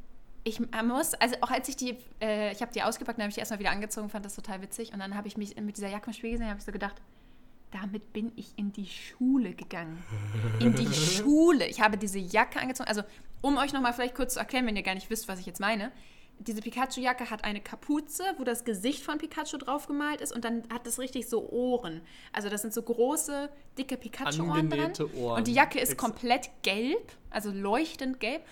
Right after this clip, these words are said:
Speaker 1: Und auf dem Rücken ist, das ist jetzt nicht, äh, angenäht oder so, sondern halt einfach nur so drauf gedruckt quasi. Auf dem Rücken ist so dieser Schwanz von dem Pikachu drauf gedruckt.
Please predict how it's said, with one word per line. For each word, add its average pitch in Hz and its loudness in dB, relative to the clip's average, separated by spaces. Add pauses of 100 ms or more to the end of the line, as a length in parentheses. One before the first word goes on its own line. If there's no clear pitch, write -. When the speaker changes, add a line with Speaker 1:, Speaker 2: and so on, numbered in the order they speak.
(200)
Speaker 1:
Und - -4
auf 226 -4
dem 220 -2
Rücken 294 -4 (480)
ist, 240 -2
das 208 0
ist 214 -2
jetzt 220 -2
nicht, 208 -4
äh, 190 -2
angenäht 208 0
oder 294 0
so, 240 -2
sondern 226 0
halt 202 0
einfach 202 -2
nur 208 -4
so 196 -6
drauf 202 0
gedruckt - -4
quasi. 262 -2
Auf - -10
dem 208 -4
Rücken 247 -4
ist - -4
so 220 -2
dieser 202 -4
Schwanz 220 2
von 208 -2
dem 190 -2
Pikachu 214 -6
drauf 185 -2
gedruckt. 175 -8